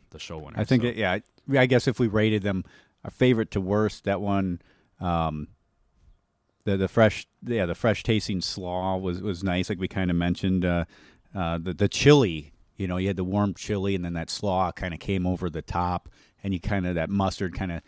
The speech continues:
Speaker 2: kicked through a little bit. That was just a nice, well-rounded hot dog.
Speaker 1: Yeah, for sure. And so cheers to West Virginians for
Speaker 2: Yes.
Speaker 1: creating that, coming
Speaker 2: Uh,
Speaker 1: up with that.
Speaker 2: I put that as my favorite of the list.
Speaker 1: Of the list, I agree. All right, West Virginia,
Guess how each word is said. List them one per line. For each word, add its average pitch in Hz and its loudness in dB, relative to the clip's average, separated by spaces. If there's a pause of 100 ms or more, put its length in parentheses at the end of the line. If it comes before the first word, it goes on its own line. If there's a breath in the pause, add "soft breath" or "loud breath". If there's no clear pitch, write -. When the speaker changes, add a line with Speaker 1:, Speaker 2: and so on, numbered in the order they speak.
(560 soft breath)
Speaker 2:
kicked - 0
through 104 0
a 98 2
little 95 0
bit. 90 0
That 92 -2
was 90 -8
just - -8 (400 soft breath)
a 101 -2
nice, 104 2
well-rounded 87 -2 (180)
hot 95 -8
dog. 65 -8 (220)
Speaker 1:
Yeah, 80 -10
for - -18
sure. 80 -8
And 82 -12
so 92 -10
cheers 120 -2
to 98 -2 (160)
West 95 -6
Virginians 85 -10 (580)
for 76 -12
Speaker 2:
Yes. 85 0
Speaker 1:
creating 85 -8
that, 76 -16
coming 92 -8
Speaker 2:
Uh, 95 -6
Speaker 1:
up 82 -12
with 71 -18
that. 76 -18 (200)
Speaker 2:
I 92 -8
put 95 -8
that 95 -2
as 90 -6
my 87 -8
favorite 85 -6
of 87 -4
the 85 -6
list. 80 -6
Speaker 1:
Of 78 -16
the 80 -12
list, 76 -14
I 76 -16
agree. 76 -16 (360)
All 85 -10
right, 80 -12 (120)
West 98 -8
Virginia, 104 -2